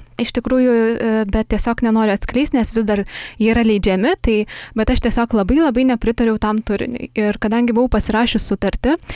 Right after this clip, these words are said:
privalėjau atlikti bent vieną užduotį. Nu, žodžiu, vieną tas, iki sutvarkyti iki galo, tai padariau, bet labai sukandusi dantis, man taip skaudėjo širdį, kad aš tai darau. Tai ir kodėl apie tai pasakoju, tai man įdomu, ar jums yra buvę tokių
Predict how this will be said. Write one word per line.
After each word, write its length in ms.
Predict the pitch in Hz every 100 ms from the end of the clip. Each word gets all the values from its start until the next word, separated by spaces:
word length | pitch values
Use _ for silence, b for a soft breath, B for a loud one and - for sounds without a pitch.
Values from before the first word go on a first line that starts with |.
| B B
privalėjau 460 | - 208 214 277 254
atlikti 340 | 220 262 233
bent 220 | 208 208 233
vieną 240 | 233 226 202
užduotį. 440 | 196 - - -
Nu, 160 | 240 233
žodžiu, 260 | 226 214 202
vieną 340 | 190 247 240 208
tas, 280 | 214 330 -
iki 180 | 220 220
sutvarkyti 560 | - 208 214 - 262 214
iki 160 | 190
galo, 340 | 185 185 202 294 B B B B -
tai 80 | 247
padariau, 500 | - 202 190 202 302
bet 200 | 247 220
labai 220 | 202 226
sukandusi 560 | - - 208 208 208 202
dantis, 360 | 196 202 208 -
man 160 | 196 202
taip 200 | 233 -
skaudėjo 380 | - 269 294 294
širdį, 360 | - 302 240 220
kad 200 | 202 214
aš 80 |
tai 160 | - 220
darau. 300 | 214 202 190 B B B B -
Tai 160 | 220 214 214 214 -
ir 160 | 220
kodėl 320 | 208 220 247 240
apie 160 | 226
tai 160 | 226 220
pasakoju, 560 | 254 262 208 - 190
tai 160 | 202 214
man 240 | 214 226
įdomu, 320 | 240 196 208 240
ar 80 |
jums 240 | 226 233 -
yra 200 | 220 208
buvę 360 | 208 254 208
tokių 320 | - 196 -